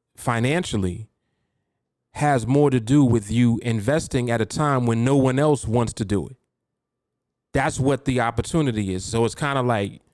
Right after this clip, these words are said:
you gotta know beforehand what something is positioned to do. And then you gotta put money behind that. That's an investment. It takes a lot to know that information.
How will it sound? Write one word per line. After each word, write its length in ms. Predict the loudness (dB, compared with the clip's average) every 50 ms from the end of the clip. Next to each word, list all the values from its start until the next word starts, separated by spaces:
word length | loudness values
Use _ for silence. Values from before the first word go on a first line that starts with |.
| _ _ _ _ _ _ _ _ _ _ -4
you 140 | 0 2 2
gotta 240 | 2 2 2 2 2
know 420 | 2 2 2 4 4 4 4 4
beforehand 920 | 2 0 -2 -2 -2 2 4 4 4 4 2 2 0 0 0 -2 -4 -8 -12 _ _ _ _ _ _ _ _ _ _ _ _ _ _ _ _ _ _ _ _ _ _
what 280 | -4 0 0 0 0 -2
something 600 | -6 -4 -2 -2 -2 -2 -2 -2 -2 -2 -2 -2
is 200 | -2 -4 -4 -4
positioned 680 | -2 -4 -4 -2 -2 -2 -2 -2 -4 -6 -6 -6 -4 -6
to 80 | -6
do. 360 | -2 0 0 0 0 -2 -8 -18 _ _ _ _ _ _ _ _ _ _ _ _ _ _ _ _ -4
And 140 | -2 -2 0
then 160 | 0 0 2
you 100 | 2 2
gotta 220 | 2 0 0 -2
put 320 | -2 0 0 2 0 0 0
money 400 | 0 0 2 2 4 4 2 2
behind 460 | 2 0 -2 -2 -4 -6 -6 -8 -10
that. 200 | -12 -12 -14 -20 _ _ _ _ _ _ _ _ _ _ _ _ _ -2
That's 260 | -2 -2 -2 0 0
an 100 | 0 2
investment. 580 | 2 2 0 0 -2 -4 -8 -14 -14 -16 -20 _ _ _ _ _ _ _ _ _ _ _ _ _ _ _ _ _ _ _ _ _ _ _ _ _ _ _ _
It 140 | -4 -4 -2
takes 260 | 0 0 0 0 0
a 60 | 0 2
lot 240 | 2 0 0 -2 -2
to 120 | -2 0
know 200 | 0 2 2 2
that 140 | 2 0 0
information. 580 | -2 -4 -4 -4 -4 -4 -4 -6 -8 -12 -18